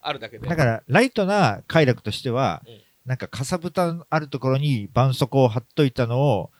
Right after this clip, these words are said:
Speaker 2: ある時剥がさなくちゃいけないみたいな、
Speaker 1: うんうん。
Speaker 2: いうので、親とかにさ、「もうさ、剥がしなよ」って言われて、
Speaker 1: うん。
Speaker 2: あの、「やだよ、剥がしたら痛いよ」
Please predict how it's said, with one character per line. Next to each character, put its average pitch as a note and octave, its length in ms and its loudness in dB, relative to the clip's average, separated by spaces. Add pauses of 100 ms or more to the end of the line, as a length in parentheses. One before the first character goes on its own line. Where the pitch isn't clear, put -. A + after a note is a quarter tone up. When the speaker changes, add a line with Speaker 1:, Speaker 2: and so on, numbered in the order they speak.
(240)
Speaker 2:
あ C3+ 80 -4
る C#3 80 0
時 A2+ 200 -8
剥 A2 120 -8
が B2+ 80 0
さ C3 120 -8
な B2+ 80 -2
く - 60 -20
ち - 100 -16
ゃ - 40 -12
い - 20 -20
け G2 80 -10
な F#2 120 -6
い E2 40 -8
み D2 100 -16
た C2+ 180 -16
い C#2+ 80 -16
な、 E2+ 220 -8
Speaker 1:
う - 40 -16
ん F#3+ 160 -14
う - 40 -16
ん。 F#2 300 -12
Speaker 2:
い D3 160 0
う F#3 60 -2
の F3 120 -6
で、 E3+ 360 0 (480)
親 C3 200 6
と - 100 -6
か F#2+ 120 -12
に E2 120 -12
さ、 E2 300 -8 (120)
「も G2 140 -6
う E2+ 40 -4
さ、 D#2+ 120 -8
剥 E2+ 120 -8
が D3 80 0
し G#3 120 -4
な F3 100 4
よ」 A2 80 4
っ - 20 -
て - 60 -10
言 E2+ 80 -6
わ D#2+ 60 -4
れ D#2+ 60 -8
て、 D#2 480 -4 (240)
Speaker 1:
う - 40 -14
ん。 F#2+ 40 -8
Speaker 2:
あ F#2+ 60 -6
の、 E2 500 -4 (720)
「や C#3+ 200 -6
だ F3+ 60 -4
よ、 B2+ 240 -2
剥 A#2 160 -4
が E3 80 0
し - 60 -6
た E3+ 60 0
ら C3+ 60 2
痛 F3+ 200 0
い E3 80 4
よ」 G2+ 300 0